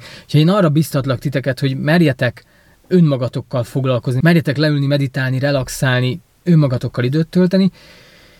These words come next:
és kívánom nektek, hogy éljetek egy, ö, csodálatos, békés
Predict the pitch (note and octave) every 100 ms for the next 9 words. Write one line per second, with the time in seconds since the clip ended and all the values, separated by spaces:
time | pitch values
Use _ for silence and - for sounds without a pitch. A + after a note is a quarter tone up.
0 | _ _ _ - - - _ _ - F#3
1 | G#3+ E3 D3 C#3 C3+ C3 F3 E3 B2 C3
2 | B2 B2 B2+ B2+ B2+ B2+ _ - F#3 C3
3 | A#2+ A#2+ A#2+ D#3 C3+ - A#2+ G#2 - -